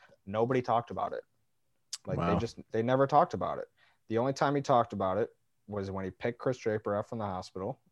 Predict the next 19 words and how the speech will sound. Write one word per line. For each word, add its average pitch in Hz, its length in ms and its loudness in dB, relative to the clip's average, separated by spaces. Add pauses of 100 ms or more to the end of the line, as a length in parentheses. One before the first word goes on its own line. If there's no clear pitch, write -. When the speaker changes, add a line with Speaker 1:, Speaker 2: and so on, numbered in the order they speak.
(120)
Speaker 1:
and 95 80 -10
he 95 40 -8
said, 92 480 -6 (1200)
"Don't 104 200 -2
worry 107 180 2
about 113 280 4
it. 143 140 2 (440)
I'll - 80 -4
take - 220 -8
care 101 220 -2
of 143 120 2
it. 175 160 2 (600)
Where 98 120 0
do 104 60 -2
you 101 40 -2
wanna 104 180 -2
go 104 120 0
to 107 60 0
eat?" 98 180 -4